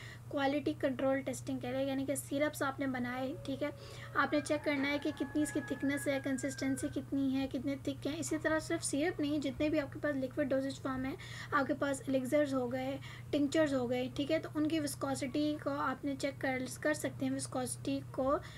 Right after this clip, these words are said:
viscometer की मदद से, ठीक है, ये क्वालिटी control testing में आ जाते हैं। फिर इसके अलावा आप उसकी purity check कर सकते हैं कि आपके पास जो raw material आया है liquid की form में, तो वो कितना pure है, pure नहीं है, किस तरीके के form में जो है आपके पास exist कर रहा है,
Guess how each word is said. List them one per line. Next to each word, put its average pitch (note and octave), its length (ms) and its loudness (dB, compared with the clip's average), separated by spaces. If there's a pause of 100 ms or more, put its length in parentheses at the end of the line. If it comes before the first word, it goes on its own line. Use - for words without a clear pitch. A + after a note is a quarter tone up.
(120)
viscometer C#4 560 2
की C#4 200 -2
मदद B3 380 -2
से, A3+ 140 -10 (220)
ठीक C#4+ 100 -4
है, D4+ 80 4
ये D#4+ 120 2
क्वालिटी C4+ 360 0
control C4+ 380 2
testing B3+ 360 -4
में A#3+ 120 -2
आ G#3+ 100 -8
जाते A3+ 280 -6
हैं। B3 220 -12 (1200)
फिर E4+ 140 6
इसके F4+ 200 4
अलावा E4+ 220 8
आप D#4+ 60 4
उसकी E4 200 0
purity D#4 460 4
check D#4+ 220 0
कर D4+ 120 2
सकते C#4+ 280 -2
हैं D4 100 0
कि D#4 60 2
आपके D4 200 0
पास D#4 160 2
जो D4+ 100 2
raw C#4 300 2
material C4 480 0
आया B3 120 -2
है C#4 60 0
liquid C4+ 320 -2
की D#4 100 -4
form C4 260 -4
में, C4+ 140 0
तो D4 80 -2
वो C4+ 80 -4
कितना D4+ 320 -2
pure C4+ 400 0
है, C4 260 0
pure C4+ 340 0
नहीं C4+ 320 0
है, C4 240 -2
किस C#4+ 280 -4
तरीके C#4 360 0
के C4+ 140 -2
form C4 280 -4
में C4+ 140 -2
जो B3+ 100 -2
है C4 60 0
आपके C4 240 -2
पास B3+ 220 -4
exist B3 400 -6
कर C4+ 140 0
रहा B3 200 -4
है, B3+ 180 -2